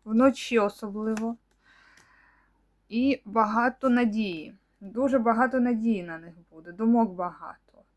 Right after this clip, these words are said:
Не треба багато думок і надій, але в той же час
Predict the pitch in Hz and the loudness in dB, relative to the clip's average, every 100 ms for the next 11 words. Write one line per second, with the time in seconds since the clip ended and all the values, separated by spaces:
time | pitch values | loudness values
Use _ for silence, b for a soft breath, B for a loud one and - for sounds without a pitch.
0 | _ b b b - 240 339 320 220 214 | _ b b b -10 -2 2 4 2 0
1 | 220 226 220 226 233 233 226 226 214 254 | 0 0 0 2 2 2 0 0 0 0
2 | 349 - 220 226 220 196 - 262 240 214 | 0 -2 0 2 2 0 -2 2 2 2
3 | 214 - 262 302 339 - - | -8 -4 2 2 2 -4 -14